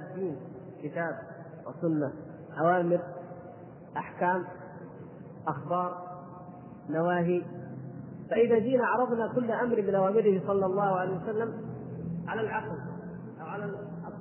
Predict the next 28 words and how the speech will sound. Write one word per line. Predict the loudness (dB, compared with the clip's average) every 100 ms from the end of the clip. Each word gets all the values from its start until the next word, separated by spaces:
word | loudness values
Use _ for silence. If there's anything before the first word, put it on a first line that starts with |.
| -2
قول | -2 0
أي | 0 0
إنسان | -2 -2 -2 0
كائنا | 0 2 0
من | 0
كان، | 0 0 -2 -6 -8 -8 -8 -10 -2
قال: | 0 2
"لا، | 2 0 0
هذا | 0
ما | 0 -2
يصلح، | -4 -6 -8 -10 -8
لا، | -8 -6 -8 -12 -8 -6
هذا | -2
الأمر | -2 -2 -2 -4
ما | -2 0
ي-، | 0 -2 -4
طيب | 0 0
ما | 2 2
يمشي". | 0 -6 -6 0
طيب | 4
والنهي؟ | 4 2 0 0 -4 -10 -14 -14 -16 -14 -10
قال: | -8 -6
"هذا | -6 -8
النهي | -6 -6 -4 -6 -6 -12 -14 -14 -16 -16 -16 -6
برضه | -4 -2 -2
مخالف | 0 2 4 4
لحاجة | 4 4 2 0 -8 -10 -2 0 0 -2
البشرية | 0 0 0 2 2 2 0